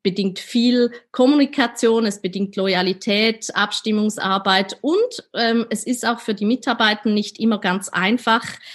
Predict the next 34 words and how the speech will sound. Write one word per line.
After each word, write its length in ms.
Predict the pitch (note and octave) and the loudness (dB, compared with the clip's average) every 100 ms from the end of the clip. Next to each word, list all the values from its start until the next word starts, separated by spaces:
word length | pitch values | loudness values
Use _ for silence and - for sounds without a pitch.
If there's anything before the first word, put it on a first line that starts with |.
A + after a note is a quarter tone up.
| - - | -20 -12
wenn 340 | F3+ G#3 G#3+ G#3+ | 0 2 4 4
man, 380 | G3 G3 G3 | 4 4 0
äh, 260 | - F#3 F3+ | 0 -2 -2
zwei 360 | - F#3 F#3 C#4+ | 0 0 2 2
Chefs 500 | - C#4 D#4+ - - | 4 2 0 -8 -2
hat, 460 | A#3 E4+ - - | 0 0 -6 -6
die 100 | A3+ | -4
vielleicht 320 | A3 G#3 G3+ A3 | -2 0 0 -2
nicht 260 | A#3+ - | -4 0
alles 380 | G3+ G#3+ A#3 - | 2 2 2 -2
trotz 300 | - G#3+ - | -6 -6 -6
viel 180 | A#3 F#3 | -4 0
Abstimmung 680 | G3 - - G#3+ G#3+ G3+ | 0 -2 -4 -2 0 0
ganz 400 | G3 E3+ B3+ - | 2 2 2 -2
gleich 300 | - A3 A#3+ | -2 0 -2
sehen. 600 | - - A3 A3+ C4 C#4 - - - - - _ - | -6 -4 -2 0 0 0 -6 -20 -20 -20 -20 _ 0
Aber, 440 | G#3 G#3 G#3+ G3 | 0 4 2 4
ähm, 320 | G3 G3+ G3+ | 4 2 0
das 180 | G3+ G3 | -4 -6
ist 140 | A3 A3 | -4 -2
ein 60 | |
bisschen 320 | A3 G#3 G#3+ | -2 -2 -2
wie 100 | G#3 | 0
in 80 | B3 | 0
der 140 | A#3 G3+ | 0 0
Familie 560 | G3+ G3+ A3 A3+ G#3 | 0 2 2 2 0
bei 160 | G#3 F3+ | 2 0
den 160 | F#3 | -2
Kindern. 340 | - A3 A#3 G3+ | -2 -2 0 -2
Das 140 | F#3+ | -4
kann 180 | - G3+ | -4 -2
man 140 | G#3+ | 0
ja 180 | G#3 F3+ | 2 2
auch 160 | F#3 | 0